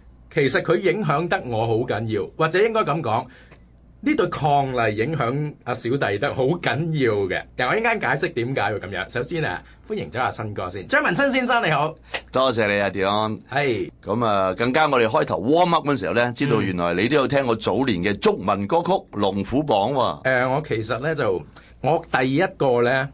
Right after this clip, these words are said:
Speaker 1: 呃，自己好鍾意聽，即係自-，
Speaker 2: 嗯。
Speaker 1: 你容許我咁講啊，淑梅姐。
Speaker 2: <laughs>
Speaker 1: 淑梅姐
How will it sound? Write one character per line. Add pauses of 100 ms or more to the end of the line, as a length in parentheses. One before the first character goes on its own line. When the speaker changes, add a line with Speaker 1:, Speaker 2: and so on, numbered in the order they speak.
(140)
Speaker 1:
呃，
自
己
好
鍾
意
聽，
即
係
自-，
Speaker 2:
嗯。
Speaker 1:
你 (220)
容
許
我
咁
講
啊，
淑
梅
姐。 (420)
Speaker 2:
<laughs>
Speaker 1:
淑
梅
姐